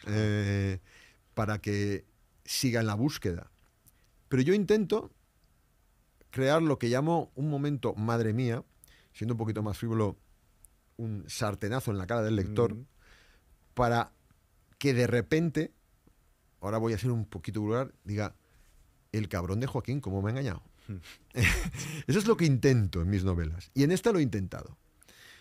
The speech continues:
Speaker 2: Eh, hay un momento en la trama donde todo se da la vuelta y, y esa sorpresa que como lector me encanta, no esperármela,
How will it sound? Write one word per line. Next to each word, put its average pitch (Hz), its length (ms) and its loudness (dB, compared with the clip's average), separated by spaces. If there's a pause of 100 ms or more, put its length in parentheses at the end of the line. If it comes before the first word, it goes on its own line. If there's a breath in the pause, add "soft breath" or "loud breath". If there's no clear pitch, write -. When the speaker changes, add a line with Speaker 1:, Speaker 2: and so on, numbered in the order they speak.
(200 loud breath)
Speaker 2:
Eh, 113 840 4
hay 120 160 2
un 123 100 4
momento 120 500 4
en 113 80 2
la 113 120 0
trama 170 360 0 (500)
donde 120 580 2 (200)
todo 160 240 4
se 127 160 0
da 117 120 4
la 107 80 0
vuelta 151 380 0 (1160 soft breath)
y, 101 840 2 (120)
y 117 140 0
esa 123 160 0
sorpresa 135 420 0
que 95 100 -4
como 101 220 -2
lector 95 480 -2
me 101 180 -2
encanta, 123 460 0 (340)
no 104 120 -2
esperármela, 139 640 2